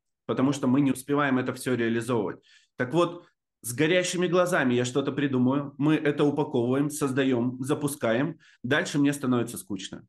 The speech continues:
Ну, то есть можно, конечно, выстроить там автоворонки. У нас в определенных проектах есть автоворонки, которые все развивается, крутится и так далее, масштабируется, но мне правда скучно. То есть вот создать один продукт, дальше докручивать там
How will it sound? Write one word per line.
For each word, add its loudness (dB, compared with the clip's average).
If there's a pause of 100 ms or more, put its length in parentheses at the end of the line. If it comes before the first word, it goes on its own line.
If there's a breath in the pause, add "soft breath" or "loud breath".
(840 loud breath)
Ну, 4
то 0
есть 0 (160)
можно, 4
конечно, 0
выстроить 0
там -2 (120)
автоворонки. 2
У 4
нас 2
в -6
определенных 0
проектах -2
есть -2
автоворонки, 0
которые -2
все -4
развивается, -2
крутится -4
и -4
так -4
далее, 0 (220 loud breath)
масштабируется, 0
но 2
мне 2
правда -2
скучно. -8 (200)
То 2
есть 0
вот 0
создать 0
один 0
продукт, 0
дальше -2
докручивать 0
там -2